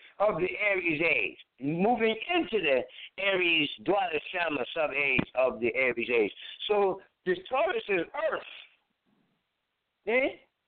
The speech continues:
And the lightest head is made out of what? I mean, all of them, all these heads are made out of stone. The lightest one is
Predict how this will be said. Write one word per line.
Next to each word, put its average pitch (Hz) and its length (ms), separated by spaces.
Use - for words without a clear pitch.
And 226 160
the 214 160
lightest 262 380
head 277 320
is 220 40
made 240 220
out 226 140
of 226 120
what? 247 140
I 226 60
mean, 220 120
all 285 220
of 262 80
them, 247 120
all 233 160
these 240 160
heads 262 300
are 226 100
made 226 160
out 214 140
of 202 160
stone. 247 400
The 214 60
lightest 226 380
one 254 240
is 208 140